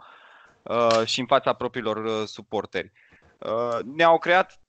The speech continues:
mari probleme în prima repriză. Uh, am avut noroc, într-adevăr, cum zice Florin, cu golul lui Mane, un super gol, super execuție. Aici s-a văzut val-, valoarea individuală a jucătorilor pe care îi avem în față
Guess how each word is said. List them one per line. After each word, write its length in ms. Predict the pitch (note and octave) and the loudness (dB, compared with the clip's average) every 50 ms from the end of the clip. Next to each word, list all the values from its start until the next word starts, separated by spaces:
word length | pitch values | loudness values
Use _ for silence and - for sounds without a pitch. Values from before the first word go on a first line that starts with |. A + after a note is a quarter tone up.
| _ _ | _ _
mari 240 | _ E3+ F#3+ F#3 D#3 | _ 2 2 2 2
probleme 300 | - C#3+ C3+ C#3 C3+ C3 | 0 -4 -4 -2 -2 -4
în 60 | B2 | -4
prima 220 | A2+ - C3 B2+ A#2+ | -6 -6 -4 -4 -4
repriză. 580 | A#2 A#2 - D#3 E3 E3 G3 G#3 A3+ B3 - _ _ _ _ _ | -4 -6 -8 -8 -6 -2 -2 -2 -2 -4 -10 _ _ _ _ _
Uh, 540 | _ - - D3 D3+ D#3 D#3 D3+ D3+ D#3 D3+ D3 - _ _ _ _ _ _ F#3+ F#3+ | _ -14 -10 -8 -6 -6 -6 -6 -6 -8 -10 -14 -20 _ _ _ _ _ _ -18 -8
am 340 | - - E3 E3 E3 D3+ - _ _ | -2 2 2 2 2 2 -2 _ _
avut 240 | - E3 D#3+ F3 F#3 | -8 -6 -4 -2 0
noroc, 300 | F3 E3+ E3+ E3 - - | 2 4 4 4 2 0
într-adevăr, 520 | C#3+ C3 D3 D3 C#3 C3+ C3 C3 B2+ A#2+ | -2 0 2 2 2 2 0 -4 -6 -8
cum 160 | - C#3 C3 | -8 -10 -12
zice 200 | A#2 A2+ - - | -10 -10 -10 -10
Florin, 300 | A#2 - - A#2 A#2 A#2 | -10 -8 -6 -6 -6 -6
cu 120 | A2 - A#2 | -8 -10 -4
golul 220 | A#2+ C3 C3 B2 | -2 -2 0 0
lui 80 | B2 A#2+ | 0 -2
Mane, 280 | A#2+ A#2 A2+ B2 C#3+ D3+ | -2 -2 -2 -2 -2 -4
un 200 | D3+ C#3+ B2+ B2 | -4 -6 -10 -10
super 300 | - - C3+ - A2+ G#2+ | -10 -8 -4 -2 -2 -2
gol, 300 | G#2 A2+ A#2 B2 D3 F3 F3 _ _ | 0 2 2 2 0 -2 -8 _ _
super 300 | - - C#3+ - B2 A#2 | -8 -8 -4 0 0 0
execuție. 600 | A2+ G#2+ A2 G#2 - - A2 - - C3 C3+ D#3 | 0 0 -4 -6 -6 -8 -10 -8 -6 -6 -4 -2
Aici 240 | - - C3+ E3 E3 | 0 2 2 2 2
s-a 140 | - - B2+ | 2 2 2
văzut 320 | A#2 A#2+ A#2 B2 D3 C3+ - _ _ _ _ | 2 0 -4 -6 -6 -10 -10 _ _ _ _
val-, 340 | _ - A#2+ B2+ B2+ B2+ - | _ -4 0 2 2 2 2
valoarea 400 | - B2+ A#2+ C3 C3 C#3 D3 D3 | -2 -2 0 2 2 2 2 2
individuală 480 | C3+ B2 A#2+ A#2 A#2 A#2 A#2 C3+ C3 A#2+ | 0 -4 -6 -10 -8 -2 0 2 2 2
a 40 | A2+ | 2
jucătorilor 500 | A2+ A2+ - A#2+ A2 - B2 A#2 A#2 G#2+ | 0 -4 -6 -8 -8 -6 -4 -4 -4 -4
pe 80 | - | -4
care 180 | G#2+ - A2 G#2+ | -4 -4 -2 0
îi 80 | G#2 G#2 | 0 -2
avem 200 | G#2 A2+ A2+ G#2+ | -2 -4 -6 -8
în 80 | G#2 G#2 | -10 -6
față 460 | - - G#2+ G2+ - - A#2+ B2 | -2 0 0 0 -2 -4 -8 -8